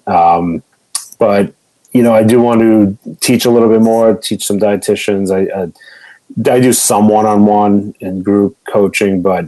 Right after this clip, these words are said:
uh, not, not enough. In other words, I, like, I don't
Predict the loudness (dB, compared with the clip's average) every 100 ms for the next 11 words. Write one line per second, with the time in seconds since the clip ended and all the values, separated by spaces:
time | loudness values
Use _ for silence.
0 | -8 -4 -2 -2 0 2 0 0 0 2
1 | 2 2 0 0 0 0 2 2 0 -2
2 | -4 -2 0 0 0